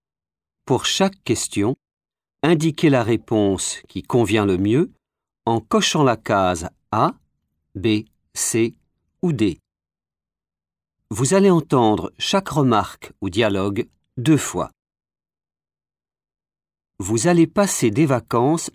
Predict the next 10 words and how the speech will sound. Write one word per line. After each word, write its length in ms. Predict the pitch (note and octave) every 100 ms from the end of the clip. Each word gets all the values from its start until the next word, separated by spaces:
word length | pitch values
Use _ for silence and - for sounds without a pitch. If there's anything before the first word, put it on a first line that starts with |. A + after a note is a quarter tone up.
| -
en 100 | F#3+
France 600 | - - G2 A2 - C3 - _ _ _
chez 200 | - D3+
votre 260 | C#3 C3+ C3+
amie 280 | B2 B2+ -
Elisabeth. 760 | D3 C3+ A2 G2 D2+ - - - _ _ _ _ _ _ _ F#2+
Vous 240 | G#2 C3+
arrivez 520 | D#3 C#3+ B2+ B2+ C#3 -
à 120 | D3+
l'aéroport. 840 | D3+ A#2+ G2 - E2+ C2 A#1+ -